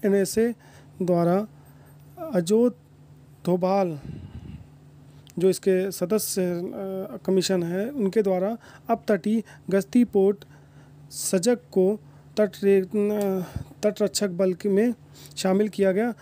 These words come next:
वर्तमान में तटरक्षक के, म, पास एक सौ साठ जहाज और बासठ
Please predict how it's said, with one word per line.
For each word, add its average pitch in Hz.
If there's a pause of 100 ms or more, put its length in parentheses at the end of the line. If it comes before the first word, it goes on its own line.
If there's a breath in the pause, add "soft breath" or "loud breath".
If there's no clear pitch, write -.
(180 loud breath)
वर्तमान 196
में 233 (680 loud breath)
तटरक्षक 196
के, 196
म, 214 (760)
पास 214 (400)
एक 190
सौ -
साठ 202 (1200 loud breath)
जहाज 180 (420 loud breath)
और 196 (380 loud breath)
बासठ 190